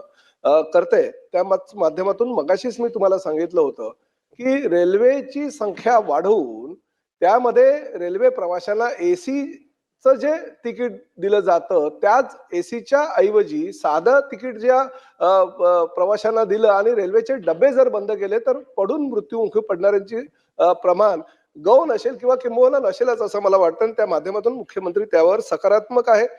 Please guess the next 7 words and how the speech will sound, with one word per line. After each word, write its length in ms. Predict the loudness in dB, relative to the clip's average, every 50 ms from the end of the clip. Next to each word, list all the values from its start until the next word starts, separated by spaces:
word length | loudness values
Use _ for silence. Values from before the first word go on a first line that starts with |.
| _ _ _ _ _
आणि 140 | 0 2 2
त्याचबरोबर 720 | 2 4 4 4 4 4 2 2 2 4 4 6 4 4 2 -2 -10 -20 _ _ _
शेवटी 560 | -8 -4 -4 -4 -4 -4 -8 -6 -6 -4 -4
रेल्वेवर 560 | -4 0 2 2 4 6 6 6 6 4 2
अवलंबून 680 | 2 0 -4 -4 -2 -2 -4 -4 0 0 0 0 0 -4
न 40 | -2
राहता 520 | -2 0 0 0 -2 -2 -4 -10 -10 -10